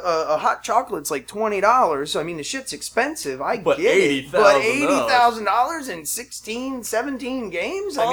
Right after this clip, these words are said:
Speaker 1: mean,
Speaker 2: also, like, I get it. Like,
Speaker 1: that's, like,
Speaker 2: it,
Speaker 1: five grand a game.
Speaker 2: and as governor, I guess you can make a rational reason to go to a football game. I don't think you should use taxpayer money.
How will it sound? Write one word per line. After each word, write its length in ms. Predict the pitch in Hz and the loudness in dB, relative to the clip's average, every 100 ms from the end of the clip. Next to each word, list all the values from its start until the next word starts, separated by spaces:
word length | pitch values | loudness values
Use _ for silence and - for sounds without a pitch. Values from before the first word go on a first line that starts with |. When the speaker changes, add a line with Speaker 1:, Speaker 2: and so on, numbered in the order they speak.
| 254 | -2
Speaker 1:
mean, 200 | 160 - | -8 -10
Speaker 2:
also, 380 | 262 285 - 233 | -6 -2 0 0
like, 180 | 220 214 | 0 -2
I 100 | 254 | -6
get 300 | 214 202 220 | -4 -2 -2
it. 120 | 202 | -2
Like, 220 | 175 156 | 0 0
Speaker 1:
that's, 140 | 277 359 | -2 -2
like, 100 | 202 | -2
Speaker 2:
it, 40 | |
Speaker 1:
five 240 | 233 339 247 | -2 -4 -4
grand 180 | 294 311 | -6 -6
a 40 | |
game. 440 | 262 392 523 - 214 | -4 -4 -4 -8 -12
Speaker 2:
and 140 | - 311 | -10 -8
as 160 | 294 | -8
governor, 460 | 240 285 277 277 269 | -4 -2 0 -2 -4
I 120 | - | -6
guess 540 | 208 147 160 196 196 - | -12 -12 -6 -4 -4 -6
you 120 | 196 | -12
can 220 | 196 180 | -12 -10
make 340 | 165 180 180 - | -6 -6 -6 -8
a 200 | 135 135 | -8 -8
rational 720 | 131 143 180 202 208 196 180 - _ _ _ | -8 -8 -6 -4 -6 -8 -8 -12 _ _ _
reason 600 | 113 139 175 277 254 262 247 | -18 -12 -8 -8 -6 -8 -8
to 60 | |
go 240 | 220 240 240 | -4 -2 0
to 120 | 226 | 0
a 80 | 196 | -2
football 460 | - 233 147 151 | 0 -2 2 0
game. 340 | 139 135 139 147 | 0 -4 -6 -4
I 60 | 185 | -2
don't 160 | 214 160 | 0 -2
think 120 | 160 | -6
you 40 | 131 | -8
should 180 | - | -6
use 200 | 135 135 | -6 -4
taxpayer 380 | 123 156 - 127 | -4 -6 -4 -6
money. 300 | 147 240 135 | -4 -6 -6